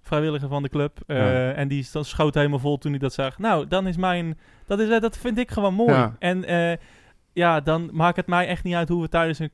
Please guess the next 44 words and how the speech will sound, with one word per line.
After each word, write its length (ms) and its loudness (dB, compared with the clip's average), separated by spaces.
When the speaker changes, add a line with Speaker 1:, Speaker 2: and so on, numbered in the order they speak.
Speaker 1:
eh, 100 -2
tijdens 300 0
een 80 2
lockdown 500 2
presteren 460 -2
op 100 -10
het 120 -8
veld. 360 0
Ik 120 -8
hoop 160 0
dat 100 -4
we 100 -4
winnen. 360 -2
Maar, 400 -2
eh, 100 -4
het 100 -18
zijn 180 -2
voor 100 -2
mij 120 0
allemaal 360 -2
vriendschappelijke 520 -4
wedstrijden 520 -2
die 120 -4
me 80 -2
eigenlijk 380 -6
geen 280 -4
reet 220 -4
interesseren. 440 -10
Speaker 2:
De 80 -4
mensen 340 2
moeten 200 2
zich 200 0
gewoon 160 4
een 60 0
beetje 280 2
voorhouden, 580 0
denk 260 0
ik. 220 -8
Dat, 400 0
ehm, 480 0
en 180 0
ik 100 -2
zeg 280 -2
niet, 380 2